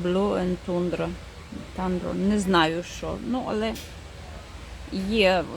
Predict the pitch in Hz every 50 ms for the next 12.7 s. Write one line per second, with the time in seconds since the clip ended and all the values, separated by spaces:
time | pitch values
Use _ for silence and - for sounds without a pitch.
0 | - - 240 202 202 190 - - - - 196 165 160 160 - - - - 151 175
1 | - - - - 233 208 202 240 220 214 208 202 - - 226 202 - - - 170
2 | 143 147 - - - - - 147 170 208 - - - - - - - - - -
3 | - - - - - - - - - - - - - - - - - - - -
4 | 196 190 175 - - - - 165 151 156 156 - 151 - 107 - - - - -
5 | - - - 190 180 - - 196 190 196 196 233 262 285 277 262 247 240 226 220
6 | - - 214 190 190 190 185 185 185 196 226 247 262 254 226 190 180 180 - -
7 | - 190 170 170 170 165 - - - - - 233 254 269 254 233 233 226 226 -
8 | - - - - - - - - 277 311 - - - 262 226 196 170 175 160 156
9 | 156 156 151 170 156 160 175 170 220 254 269 240 214 202 190 160 156 151 156 156
10 | 160 170 185 202 - - - - - - - - - - - 571 554 494 403 339
11 | 320 311 311 302 302 262 233 240 240 - - 226 - - 214 208 - - - -
12 | - - 214 - - 196 - - 226 220 214 196 208 196